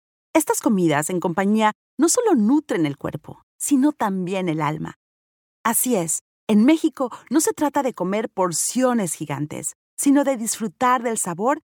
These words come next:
mientras te sientas alrededor de la mesa para compartir historias y risas, disminuyendo así la ansiedad. Y por último, pero no por ello menos importante,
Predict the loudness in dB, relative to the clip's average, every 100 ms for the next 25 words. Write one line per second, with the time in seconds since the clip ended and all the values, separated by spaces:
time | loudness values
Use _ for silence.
0 | _ _ -2 0 -2 -4 -4 -2 2 4
1 | 2 -2 -4 -2 -2 -2 -2 -2 -2 -2
2 | -2 -2 -2 -2 -4 -4 -4 -4 -2 -4
3 | -4 -2 0 2 0 -4 -6 -6 -6 -4
4 | -6 -8 -12 _ _ _ _ -6 2 4
5 | 4 2 2 2 2 -2 -2 -4 _ -6
6 | -2 -2 -2 -4 -8 -16 _ _ _ _
7 | _ _ 0 2 2 2 0 -2 -2 -2
8 | -6 _ _ 0 2 2 2 0 0 0
9 | 2 2 2 -2 -4 -4 -6 -6 -8 -10